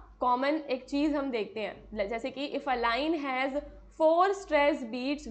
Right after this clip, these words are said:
we say it has four feet। तो देखो, पता है क्या सिस्टम है, जब भी पोइट्री लिखी जाती है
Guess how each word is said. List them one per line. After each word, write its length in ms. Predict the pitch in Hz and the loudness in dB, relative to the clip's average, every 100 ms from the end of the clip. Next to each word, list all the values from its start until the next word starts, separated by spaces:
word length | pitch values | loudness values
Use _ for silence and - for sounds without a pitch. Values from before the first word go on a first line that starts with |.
| 220 | -2
we 160 | 302 | 0
say 220 | 330 320 294 - | 2 4 4 4
it 160 | 269 269 | 0 0
has 400 | 254 240 311 349 - - - - | 2 2 2 0 -6 -12 -20 2
four 300 | 277 269 311 | 6 8 6
feet। 680 | 466 - - 254 208 185 185 - - - - | 4 -4 -8 -6 -4 -6 -10 -12 -18 -20 -4
तो 80 | 370 | 0
देखो, 380 | 330 311 311 359 | 2 0 0 0
पता 200 | 330 359 | 2 2
है 80 | |
क्या 240 | 339 311 277 | 2 4 4
सिस्टम 380 | 294 285 262 220 | 2 -4 -2 -4
है, 140 | 180 - _ - | -6 -16 _ -6
जब 260 | 208 254 240 | -2 -2 0
भी 260 | 330 381 392 - - - | 0 0 -4 -8 -20 -2
पोइट्री 480 | 269 269 285 359 381 | 2 2 2 0 2
लिखी 280 | 330 320 | 2 0
जाती 340 | 302 233 - 226 | 2 2 2 -4
है 260 | 180 - | -4 -6